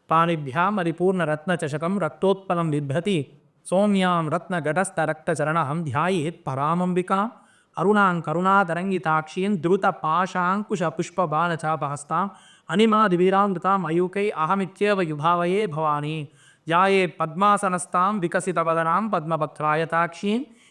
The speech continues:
హేమాభాం పీతవస్త్రాం కరకలితలసద్ధేమ పద్మాంబరాంగీ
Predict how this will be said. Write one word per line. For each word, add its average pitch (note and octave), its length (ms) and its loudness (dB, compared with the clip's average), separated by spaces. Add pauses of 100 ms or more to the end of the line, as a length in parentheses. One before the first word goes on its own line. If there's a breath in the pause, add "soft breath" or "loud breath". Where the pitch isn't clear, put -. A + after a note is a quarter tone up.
(120)
హేమాభాం G3+ 680 2
పీతవస్త్రాం F#3 880 -2
కరకలితలసద్ధేమ F3+ 1400 0
పద్మాంబరాంగీ E3 1120 -2